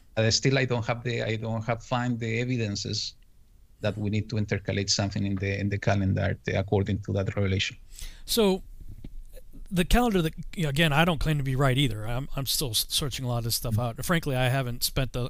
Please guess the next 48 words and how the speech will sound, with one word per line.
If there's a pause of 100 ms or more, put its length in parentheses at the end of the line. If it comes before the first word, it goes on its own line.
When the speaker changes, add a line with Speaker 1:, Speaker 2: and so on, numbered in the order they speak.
Speaker 2:
a
whole
lot
of
time (400)
really
digging
in.
I've
been
relying
on
people
like
you
and
Kevin
and
others
who, (400)
who
have
taken
a
lot
more
time
than
I
have
to
study
these
things
out. (760)
My
current
understanding (480)
is
that (840)
the,
the
first
month
of
the
Hebrew
calendar,